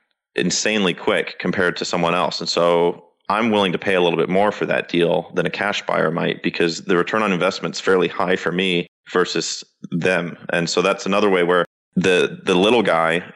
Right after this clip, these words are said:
who has access to this financing actually has the advantage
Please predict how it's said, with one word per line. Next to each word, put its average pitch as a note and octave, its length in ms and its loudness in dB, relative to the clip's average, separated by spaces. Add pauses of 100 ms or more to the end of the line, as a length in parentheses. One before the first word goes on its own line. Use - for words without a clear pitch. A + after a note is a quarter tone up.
(420)
who F#2+ 120 2
has F#2 180 0
access F#2 300 -2
to - 100 -4
this D#2+ 140 0
financing F#2 560 -2
actually F#2+ 400 -2
has E2+ 500 -2
the F2+ 140 0
advantage E2+ 800 -2